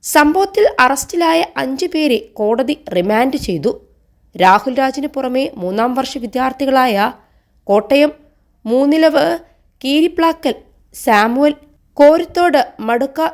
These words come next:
നെടുങ്ങാട് വിവേക്, വയനാട് പുൽപ്പള്ളി ഞാവലത്ത് ജീവ, മഞ്ചേരി ചേരിപ്പടി റിജിൽജിത്ത് എന്നിവരാണ് അറസ്റ്റിലായത്. ഹോസ്റ്റലിൽ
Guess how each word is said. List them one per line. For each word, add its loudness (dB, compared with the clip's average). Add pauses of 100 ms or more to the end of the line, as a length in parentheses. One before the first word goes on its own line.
(120)
നെടുങ്ങാട് 0 (160)
വിവേക്, 2 (680)
വയനാട് 2 (140)
പുൽപ്പള്ളി -2 (320)
ഞാവലത്ത് 0 (160)
ജീവ, 0 (840)
മഞ്ചേരി 2 (440)
ചേരിപ്പടി 2 (540)
റിജിൽജിത്ത് -2 (220)
എന്നിവരാണ് 0 (180)
അറസ്റ്റിലായത്. -2 (460)
ഹോസ്റ്റലിൽ 2